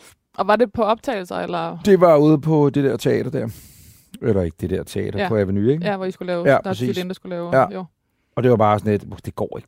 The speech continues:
Speaker 2: der. Det går simpelthen ikke." Og det, der var så latterligt, og det, som jo også har gjort, øh, hvad kan man sige, ondt både på Sofie, men også dem, der var med til at lave det stykke og sådan noget, hele den der produktion,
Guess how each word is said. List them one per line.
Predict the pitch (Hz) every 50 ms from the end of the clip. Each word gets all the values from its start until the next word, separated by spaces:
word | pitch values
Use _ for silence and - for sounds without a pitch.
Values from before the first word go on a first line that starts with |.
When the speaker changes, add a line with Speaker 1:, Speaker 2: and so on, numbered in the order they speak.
| - -
Speaker 2:
der. | - - - -
Det | -
går | - - - -
simpelthen | - - - - 104 107 104 104 123
ikke." | 123 - _ _ - - - - _
Og | - 123
det, | 147 160
der | 170
var | 160 151 151
så | 151 185 175
latterligt, | 147 135 127 139 160 156 151 139
og | - 123 127 -
det, | 147 131
som | 151 156 143
jo | 139 120 107
også | 107 120 117 - 156
har | 143 110 110 - _
gjort, | - 120 113 104 101 -
øh, | - - - - - -
hvad | - - - -
kan | - -
man | 110 95
sige, | - - 104 98 87 80 - _ _ _ _ _ _
ondt | - 139 147 - 131 120 -
både | - 123 120 117 110
på | 113 117
Sofie, | - - - - 135 143 147 147
men | 127 123 117 107 107
også | 104 110 113 - 135
dem, | 117
der | 110 127
var | 113 107
med | 101 107 123
til | - 151
at | 123
lave | 104 104 101 117
det | 127 117
stykke | - - - 117 104 107 117 147 160 135
og | 113
sådan | - 104
noget, | 107 101
hele | 131 139 131
den | 131 107
der | 113 107
produktion, | - - 104 90 87 - - - 175 - - 156